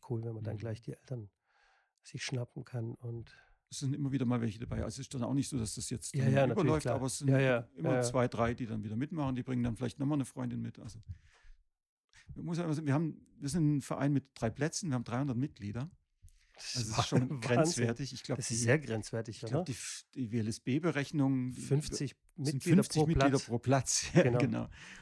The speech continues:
Speaker 2: Und da haben wir,
Speaker 1: Ihr habt
Speaker 2: also
Speaker 1: halt mal
Speaker 2: unsere
Speaker 1: hundert Prozent drüber.
Speaker 2: Ja, unsere Plätze sind dermaßen ausgelastet und das Training ist auch voll.
Speaker 1: Okay.
Speaker 2: dass wir eigentlich in der glücklichen Situation sind, dass wir auch manche Bereiche einfach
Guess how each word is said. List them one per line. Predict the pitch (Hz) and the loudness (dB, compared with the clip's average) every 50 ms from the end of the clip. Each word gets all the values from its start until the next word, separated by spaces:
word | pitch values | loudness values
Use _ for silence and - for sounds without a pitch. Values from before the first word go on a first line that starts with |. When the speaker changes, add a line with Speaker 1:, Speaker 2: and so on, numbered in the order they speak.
| - - | -20 -12
Speaker 2:
Und | - - 135 107 | -6 -4 -2 0
da | 131 117 | 2 2
haben | 123 127 123 | 2 4 2
wir, | 120 120 | 2 2
Speaker 1:
Ihr | 113 | 2
habt | 113 117 117 107 | 2 0 0 -2
Speaker 2:
also | 107 110 117 123 | 0 2 2 2
Speaker 1:
halt | 113 - | 2 2
mal | 127 117 | 2 2
Speaker 2:
unsere | 107 131 | 2 2
Speaker 1:
hundert | 127 127 127 123 | 2 0 0 -4
Prozent | - 120 - - 120 117 110 - | -4 -4 -4 -2 -4 -4 -2 -2
drüber. | 127 135 127 123 110 95 92 - - | -2 -2 0 -2 -4 -4 -6 -10 -10
Speaker 2:
Ja, | 110 107 117 110 120 | -8 -6 -6 -6 -6
unsere | - - 123 - 127 113 | -8 -10 -12 -14 -12 -8
Plätze | 123 131 123 - - | -8 -8 -8 -8 -10
sind | - 127 135 117 123 - - _ _ _ | -8 -4 -4 -4 -4 -6 -10 _ _ _
dermaßen | - - - 123 127 127 113 107 - | -12 -6 -2 0 0 0 -2 -2 -4
ausgelastet | 90 107 120 - - 120 113 113 113 - - - - | -6 -6 -8 -8 -8 -8 -6 -6 -8 -8 -12 -16 -14
und | - - 110 | -12 -12 -10
das | 110 - - | -12 -14 -14
Training | - - 117 110 110 117 113 110 | -10 -8 -6 -4 -4 -4 -6 -6
ist | 113 110 - | -8 -10 -12
auch | - 117 117 110 _ _ | -12 -12 -12 -12 _ _
voll. | - - - - 127 117 117 131 135 139 - _ _ _ - - _ _ - - | -20 -20 -10 -4 -4 -2 -2 -2 -6 -8 -12 _ _ _ -20 -20 _ _ -6 -2
Speaker 1:
Okay. | 127 120 - 120 117 127 123 | -2 2 4 4 2 2 0
Speaker 2:
dass | - 131 - - | -4 -8 -8 -8
wir | 123 110 | -6 -6
eigentlich | 110 110 107 139 | -6 -6 -6 -6
in | 131 113 | -6 -6
der | 104 110 104 107 104 - | -6 -6 -8 -8 -10 -10
glücklichen | - 113 - - 110 - 131 | -12 -14 -12 -10 -10 -8 -8
Situation | - - - - 107 - - 123 113 107 | -10 -8 -8 -8 -8 -8 -6 -6 -6 -6
sind, | 107 123 107 | -4 -6 -6
dass | 107 - - | -6 -6 -6
wir | 117 | -6
auch | 107 - | -4 -4
manche | 117 113 104 - - | -4 -4 -4 -6 -8
Bereiche | - 120 104 104 107 110 101 127 - | -6 -6 -4 -2 -4 -4 -4 -6 -8
einfach | - 104 - - 110 - - | -8 -10 -10 -10 -12 -12 -14